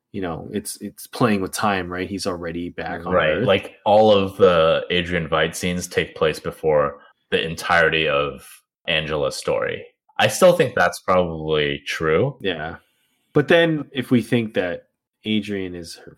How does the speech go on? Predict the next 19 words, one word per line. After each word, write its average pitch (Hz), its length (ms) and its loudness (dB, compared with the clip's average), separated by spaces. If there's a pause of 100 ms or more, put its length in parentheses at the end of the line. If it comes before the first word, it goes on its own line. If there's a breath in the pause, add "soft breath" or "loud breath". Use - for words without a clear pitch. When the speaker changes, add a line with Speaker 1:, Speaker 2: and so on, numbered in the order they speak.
(120)
Speaker 1:
father, 95 500 2
then 85 460 -10 (100)
she - 220 -4
wouldn't 95 240 -4
have 95 100 -8
said 87 220 -8
the 90 80 -14
line, 85 380 -10
"Well, 82 500 -10 (140)
he'll 87 480 -4
be 90 260 -4
here 69 480 -12 (960)
later," 92 640 0
right? 98 380 0 (120)
Then 101 360 -2 (140)
it 113 140 -8
wouldn't 104 360 0
have 92 160 -10
been 90 340 -6